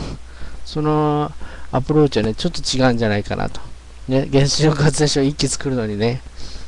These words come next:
大阪の首都圏が、えー、で、全部敷き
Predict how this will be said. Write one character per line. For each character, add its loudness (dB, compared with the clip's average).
大 0
阪 6
の 0
首 -4
都 0
圏 0
が、 2
え 4
ー、 -2
で、 4
全 2
部 -2
敷 0
き -4